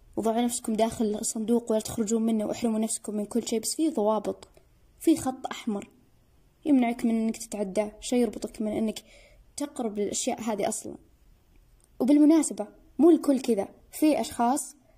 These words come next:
ما يتأثرون لما يشوفون، آه، مثلًا المحرمات اللي يمارسونها الأجانب مثلًا، ما يتأثرون بفعل أنه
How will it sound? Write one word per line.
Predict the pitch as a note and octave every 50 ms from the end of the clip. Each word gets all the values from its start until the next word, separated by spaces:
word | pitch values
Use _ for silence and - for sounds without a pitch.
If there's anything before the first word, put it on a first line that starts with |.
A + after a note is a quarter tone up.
| _ _ _
ما | A#3+ B3+ D4 E4+
يتأثرون | F#4 F4+ - - D4+ - D4 C#4+ C#4
لما | C4+ B3+ A#3+ A#3
يشوفون، | A#3 A#3+ - A#3 - - C4 C4 B3 A#3+ - - - - - _ _ _ _ _ _ _ _ _ _ _ _ _ _ _ _ _ _ -
آه، | A3+ A3 A3 G#3+ G#3+ G#3+ G#3+ G#3+
مثلًا | G#3+ G#3+ A3 A#3+ B3 B3 G#3+ G#3+
المحرمات | G#3+ G#3+ - A3 G#3+ G#3+ G#3+ - - A3+ A3+ A3+ A3 A3 A3+ A3+ A3+ A3+ A3+ A3+ - - - -
اللي | - A3 G#3+ G#3 - - - A3 A3 A3
يمارسونها | G#3+ G#3+ G#3 G#3 - - A3+ G#3 G#3
الأجانب | G#3 - - G3+ A3 G#3+ G#3 G#3 G3 G3 A3
مثلًا، | A3 A#3 - - G#3 G#3 A#3 A#3+ - - - -
ما | - C4+
يتأثرون | C4+ C4+ - A3+ - - A3+ A3 G#3+ G#3+
بفعل | G3+ G#3 - - G3+ G3+ G#3
أنه | G#3+ G#3+ G#3+ A3